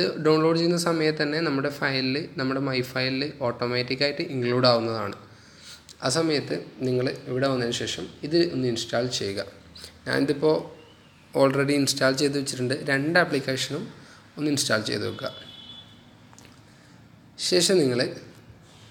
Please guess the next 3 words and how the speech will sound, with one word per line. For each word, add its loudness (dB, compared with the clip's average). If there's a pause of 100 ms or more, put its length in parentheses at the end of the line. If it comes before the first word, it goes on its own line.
(1400)
ഈ -2
മുകളിലുള്ള 4 (100)
നോട്ടിഫിക്കേഷൻ -2